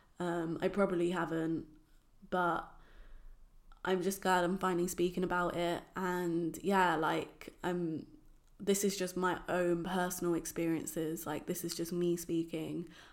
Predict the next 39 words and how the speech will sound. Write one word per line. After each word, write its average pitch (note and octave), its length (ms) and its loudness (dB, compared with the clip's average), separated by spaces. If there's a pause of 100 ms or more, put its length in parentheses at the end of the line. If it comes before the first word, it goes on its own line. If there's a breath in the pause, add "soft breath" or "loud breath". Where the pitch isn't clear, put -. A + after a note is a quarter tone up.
(160 loud breath)
I E3 140 -2
haven't E3+ 440 0
got - 160 -2
a E3+ 60 -4
guest E3+ 460 -6
on. E3 260 0
I D#3+ 60 -2
haven't E3 500 -2 (600 loud breath)
included F3+ 520 0
any F3+ 220 2
of F3+ 100 -2
my F3+ 140 0
friends' F3+ 460 0
experiences E3 720 -2
or D#3+ 80 -2
anything F3 500 -2
like E3+ 240 -4
that. E3+ 320 -2 (260)
Um, D#3+ 640 -4 (680 loud breath)
but F3 140 6
this B3+ 200 8
is D4 340 4 (320)
the A#3 60 6
main B3 180 4
reason A#3+ 300 4
why A3+ 220 4
I A#3 60 2
have, A3 300 0 (560)
why G#3+ 220 4
I - 20 4
have G#3 240 2
Forward F3+ 320 0
Females F3 460 2
is F3 100 0
to F3+ 140 -4
discuss - 480 -4
topics F3+ 400 -4
like E3+ 180 -4
this. - 480 -6